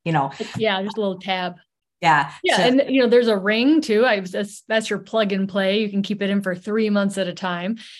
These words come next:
Speaker 2: Tends to be a little bit more expensive 'cause there isn't a generic. I like the cream for sexually active people 'cause we can treat the vulva, lots of the structures on the outside that might not get the benefit of it if you're just using a tab on the inside.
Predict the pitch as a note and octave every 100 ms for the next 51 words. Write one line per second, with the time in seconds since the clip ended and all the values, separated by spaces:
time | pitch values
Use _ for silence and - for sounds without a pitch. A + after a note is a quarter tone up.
0 | - _ - C4+ C4+ B3 A3+ A3+ G#3 G#3
1 | G3 F#3+ - G3+ G3 B3+ B3 G#3+ F3 F#3
2 | G3+ G3+ F#3+ F3+ F#3+ F3 E3+ F3 A3 A3
3 | - - _ A3 D4 F4+ - A#3 - A#3+
4 | B3 C#4 C#4 G3+ G#3+ A3 G3+ F#3 F#3+ G3+
5 | B3+ - C#4+ D4 F#4 E4 A3+ G3 G#3+ G3+
6 | G3+ A3+ G3+ F3+ F#3+ G3 G3 B3+ C#4 -
7 | _ - G3+ G#3 G#3 G3 G3 G3 - G#3
8 | G#3 G3 F#3+ F#3 F#3+ F#3+ - A3 A3 F#3+
9 | - G3+ G#3 G3+ G3 F#3+ G3 G3+ G3 F#3
10 | F#3+ G3 G3+ G#3+ G#3 A3+ G3+ F#3+ F#3+ F#3
11 | G3 F3+ F3+ F3+ - F3 F3 F3+ F3 E3+
12 | E3+ F#3 G#3+ G#3 A3